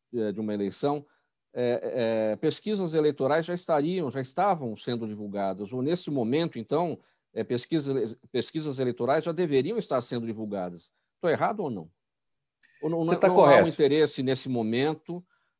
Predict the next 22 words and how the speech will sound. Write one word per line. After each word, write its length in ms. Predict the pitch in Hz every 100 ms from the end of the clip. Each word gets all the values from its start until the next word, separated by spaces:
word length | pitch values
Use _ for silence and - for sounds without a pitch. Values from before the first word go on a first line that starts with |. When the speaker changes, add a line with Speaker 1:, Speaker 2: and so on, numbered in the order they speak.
| -
Speaker 1:
é, 880 | 117 120 117 117 113 107 107 101 107
em 60 | 117
razão 380 | 120 120 135 120
de 240 | 113 98 - _ _ -
outras, 680 | 117 127 117 104 - - _ _ _ _ _ _
é, 500 | 104 101 98 85 - - _
outras 320 | 120 117 120
situações 500 | - 117 107 123 110
aí, 80 | 113
pandemia, 720 | 107 110 101 120 160 151 123
enfim, 300 | 110 - 113
outra, 300 | 135 135 131
outras 340 | 156 165 131 -
coisas 220 | 139 123
que 80 | 123
estão 180 | 123
interferindo 520 | 120 120 113 110 110 101
no 100 | 98
processo? 500 | 101 - 87 - _ _ _ _ _ _ _ _
Speaker 2:
Você 160 | -
tá 160 | 120 143
correto. 500 | 175 127 101 -